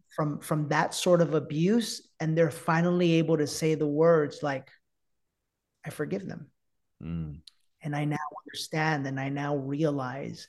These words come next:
Speaker 1: and, and they see, here's what happens. They see, and all of us as human beings can do this. There is a gift in every bit of pain that we've ever experienced.
Speaker 2: Mm.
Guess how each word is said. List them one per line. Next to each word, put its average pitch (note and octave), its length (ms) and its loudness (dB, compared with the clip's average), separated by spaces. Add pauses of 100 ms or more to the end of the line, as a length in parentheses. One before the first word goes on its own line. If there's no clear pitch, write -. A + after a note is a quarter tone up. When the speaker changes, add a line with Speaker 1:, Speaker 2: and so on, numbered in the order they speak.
(140)
Speaker 1:
and, C3+ 480 -8 (1300)
and D3 320 -4
they D#3 300 4
see, D#3+ 640 2
here's E3 340 2
what D3 140 4
happens. D#3 480 2
They D3+ 140 2
see, D3+ 680 0
and D3 180 -4
all D#3 220 2
of D#3+ 100 2
us E3 160 2
as D3 120 -4
human D3+ 320 -2
beings D#3 340 2
can C#3+ 280 -6
do A3 180 2
this. C3 340 -4 (720)
There D#3+ 260 4
is F3+ 140 4
a D#3+ 100 6
gift C#3 720 0 (1120)
in D#3 280 -4
every E3 320 -2
bit E3 180 4
of - 160 -4
pain D#3+ 360 2
that C3+ 120 0
we've C3+ 220 -4
ever C3+ 240 -4
experienced. - 580 -10 (500)
Speaker 2:
Mm. D2+ 280 -12